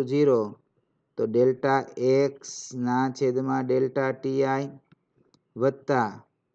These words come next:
ડેલ્ટા y ના છેદમાં ડેલ્ટા ટી જે હું આવું લખી શકું.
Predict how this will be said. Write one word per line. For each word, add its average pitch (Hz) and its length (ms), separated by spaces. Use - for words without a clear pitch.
ડેલ્ટા 127 600
y 135 140
ના 127 220
છેદમાં 127 640
ડેલ્ટા 120 600
ટી 123 300
જે 139 200
હું 123 280
આવું 131 300
લખી 131 380
શકું. 107 420